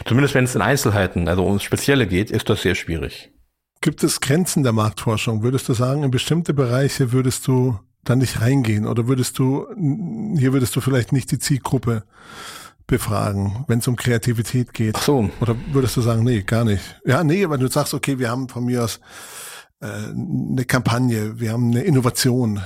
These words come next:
Speaker 2: äh,
Speaker 1: Hm. Ja, ähm, tatsächlich ist die Frage, äh, gar nicht so einfach zu beantworten, weil immer wenn die Innovation, äh, man unterscheidet ja bei, bei Innovation zwischen inkremental und zwischen einer, äh, quasi revolutionären Innovation.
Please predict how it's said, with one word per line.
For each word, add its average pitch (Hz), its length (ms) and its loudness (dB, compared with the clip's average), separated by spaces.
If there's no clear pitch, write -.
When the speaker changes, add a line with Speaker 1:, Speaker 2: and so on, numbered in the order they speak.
Speaker 2:
äh, 117 60 -10
Speaker 1:
Hm. 98 460 0
Ja, 110 480 2
ähm, 107 480 0
tatsächlich 123 460 0
ist 123 180 -2
die 135 80 -4
Frage, 120 580 0
äh, - 20 0
gar 104 180 2
nicht 131 140 -2
so 120 140 0
einfach 123 260 0
zu - 180 -2
beantworten, 98 800 -2
weil 95 520 0
immer 156 260 2
wenn 131 160 2
die 123 220 2
Innovation, 117 680 2
äh, 104 140 0
man 113 160 2
unterscheidet 110 400 2
ja 110 60 0
bei, 101 180 2
bei 98 120 0
Innovation 101 500 0
zwischen - 280 -2
inkremental 98 760 0
und 98 120 -2
zwischen 92 400 -4
einer, 90 300 -2
äh, 95 80 -2
quasi 92 300 -4
revolutionären 101 720 0
Innovation. 95 680 -2